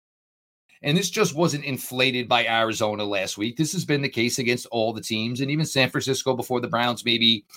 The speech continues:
exposed a weakness or two within the forty-niners. This team defensively, and it, it's gonna be weird to see how it goes because all of it now is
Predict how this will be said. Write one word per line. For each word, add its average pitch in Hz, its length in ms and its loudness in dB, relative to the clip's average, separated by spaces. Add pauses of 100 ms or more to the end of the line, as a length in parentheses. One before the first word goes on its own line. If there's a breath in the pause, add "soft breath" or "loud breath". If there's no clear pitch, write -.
(140)
exposed 139 640 4
a 131 60 4
weakness 120 560 0
or 104 80 -2
two 117 200 2
within 104 360 0
the 98 80 -4
forty-niners. 90 760 -2 (380 loud breath)
This 175 240 6
team 180 280 4
defensively, 113 840 2 (420 loud breath)
and 147 200 4
it, - 20 -8 (240)
it's - 100 0
gonna 180 220 8
be 196 80 2
weird 175 340 4
to 147 80 0
see 165 160 0
how 143 200 6
it 120 100 -4
goes 120 460 0 (840)
because 117 400 -4
all 170 260 6
of 160 120 4
it 170 120 -2
now 131 280 0
is 120 120 -4